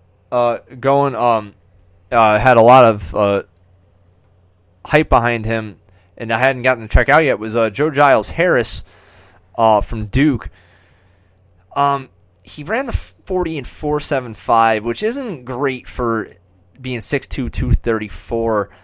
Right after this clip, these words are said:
um, and only seventeen bench press reps, uh,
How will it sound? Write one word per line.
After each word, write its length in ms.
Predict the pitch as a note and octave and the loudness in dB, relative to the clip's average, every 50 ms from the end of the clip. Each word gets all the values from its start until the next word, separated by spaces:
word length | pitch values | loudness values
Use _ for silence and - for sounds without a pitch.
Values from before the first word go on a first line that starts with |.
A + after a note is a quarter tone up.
| _ - _ - | _ -20 _ -6
um, 340 | - A#2 A2+ A2 A2 A2 A2+ | -4 -2 0 0 0 -2 -2
and 120 | A#2 A2+ - | -6 -6 -2
only 300 | E3 G3+ A#3 G#3+ D3 G#2+ | -2 -2 -2 -2 -4 -6
seventeen 600 | - - - F#3+ G3+ G3+ F3 - - E3 D3+ C3+ | -2 0 0 0 0 0 -4 -8 -8 -8 -2 2
bench 300 | A#2+ C3 C3 C3 - - | 2 2 2 0 -4 -4
press 300 | - C3 B2 A#2 - - | -2 0 0 -2 -2 -2
reps, 460 | A#2+ A#2 A#2 A#2+ A#2+ - - - - - | 0 0 0 0 -2 -6 -8 -10 -10 -8
uh, 380 | F2+ A2+ A2 G#2+ G#2 G#2 G2+ | -4 -4 -2 -2 -2 -2 -4